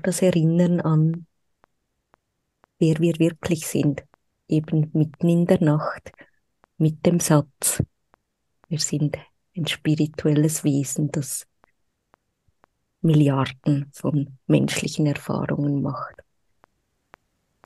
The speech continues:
Und was jetzt dazu kommt in allem, was ich bei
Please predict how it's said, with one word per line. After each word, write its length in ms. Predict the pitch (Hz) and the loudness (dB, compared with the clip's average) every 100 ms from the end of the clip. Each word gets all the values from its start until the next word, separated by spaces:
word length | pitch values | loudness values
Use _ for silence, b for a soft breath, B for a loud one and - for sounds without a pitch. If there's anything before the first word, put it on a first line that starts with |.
| _ _ _ _ _ _ _ _ _ _ _ _ _ _ _ _ _ _ _ - | _ _ _ _ _ _ _ _ _ _ _ _ _ _ _ _ _ _ _ 6
Und 240 | 214 196 | 6 8
was 300 | 202 - - | 4 4 2
jetzt 540 | 185 233 285 - - 208 | 6 6 4 -2 2 2
dazu 560 | 202 - - 247 269 | 2 -2 2 2 2
kommt 480 | - - 151 151 - | -4 0 2 2 2
in 240 | 175 175 160 | 0 0 0
allem, 420 | 185 214 233 208 | 4 6 6 4
was 240 | 180 - | 2 -2
ich 200 | 180 - | -10 -6
bei 240 | 180 165 | -2 0